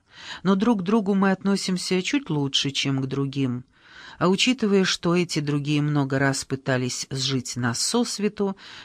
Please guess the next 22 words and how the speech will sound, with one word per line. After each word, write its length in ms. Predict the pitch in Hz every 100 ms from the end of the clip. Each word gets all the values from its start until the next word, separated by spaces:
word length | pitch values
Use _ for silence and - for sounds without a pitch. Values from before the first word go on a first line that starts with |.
| -
это 220 | 151 147
вполне 520 | - 160 160 190 220
объяснимо 760 | 165 135 131 - 143 143 143
и 60 | 190
простительно. 920 | - 127 - - 117 - 90 92 - _ _ - - - - _
Некоторые 800 | 160 214 320 370 156 - 131 139
называют 640 | 160 180 202 240 330 302 285
это 240 | 269 269
круговой 540 | 269 175 143 143 202
порукой. 680 | 214 190 143 104 - 90 78 - _ _ _ _ _ _ _
«Мама, 640 | 190 233 285 185 117 98 - _ _ _
я 280 | - 233 320
не 180 | 294 240
могу». 440 | 190 139 104 98 - _ _ _ _ _ _ _ _ - - - - -
Получается, 720 | 247 277 277 370 370 311 -
круговая 580 | 277 247 214 226 262 254
порука — 460 | - 214 240 233
это 180 | 180 165
когда 340 | - 165 160 190
у 100 | 196
вас 400 | 185 208 - -
нет 500 | 180 190 185 -